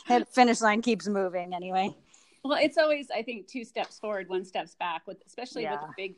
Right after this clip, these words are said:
Speaker 2: with a big sort of, um, and this is, I mean, what we're seeing in general with the shift in K twelve librarianship is, you know, they're, those are pretty big shifts. And it's such a, it's such a huge shift for some of our teachers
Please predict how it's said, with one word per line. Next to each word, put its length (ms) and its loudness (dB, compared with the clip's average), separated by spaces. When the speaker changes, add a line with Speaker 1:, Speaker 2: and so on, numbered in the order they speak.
Speaker 2:
with 180 -8
a 40 -8
big 300 -6
sort 240 -8
of, 180 -8
um, 440 -10
and 100 -4
this 140 -6
is, 220 -4
I 60 0
mean, 260 -2
what 140 0
we're 100 -2
seeing 280 0
in 120 2
general 420 0
with 160 -6
the 60 -6
shift 300 -6
in 120 0
K 200 -6
twelve 300 -4
librarianship 680 -4
is, 200 -10
you 80 0
know, 340 -4
they're, 140 -10
those 160 -4
are 60 -4
pretty 220 -2
big 180 -2
shifts. 480 -2
And 280 -2
it's 200 -8
such 200 2
a, 80 0
it's 180 -6
such 240 4
a 60 0
huge 240 -2
shift 320 -4
for 100 -2
some 220 -2
of 80 2
our 100 0
teachers 560 -8